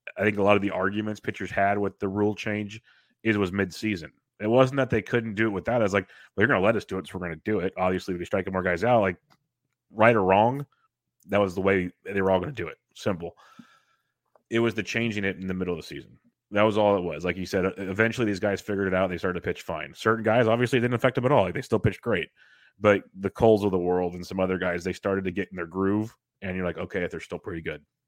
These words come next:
Like, like Giolito, all of a sudden, he started kinda figuring it out and stuff. So there, there's a handful of guys you could say that about. My biggest thing is I, I think I still have Cole one, just because I think his floor is so safe on paper.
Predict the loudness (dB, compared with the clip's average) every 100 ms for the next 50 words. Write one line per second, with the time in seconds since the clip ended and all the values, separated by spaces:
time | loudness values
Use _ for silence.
0 | _ -10 -8 -4 -6 -4 -4 0 0 -2
1 | -4 _ _ _ 0 0 2 0 0 -4
2 | -12 -20 -20 -2 0 2 0 0 -2 -4
3 | -2 -2 -2 0 -2 -2 -6 -6 0 2
4 | 4 2 0 0 -2 -2 -2 0 2 0
5 | -4 0 2 4 6 6 4 -12 _ _
6 | _ _ _ 2 4 6 4 4 2 2
7 | 2 2 -2 -2 2 2 2 2 2 2
8 | 0 2 0 -2 -6 -6 -6 -4 -4 0
9 | 0 0 -4 -2 -4 -4 -4 0 2 0
10 | -6 -6 -2 -2 -4 _ -18 -6 -6 -6
11 | -18 _ _ _ _ _ -6 -6 -4 -6
12 | -6 -12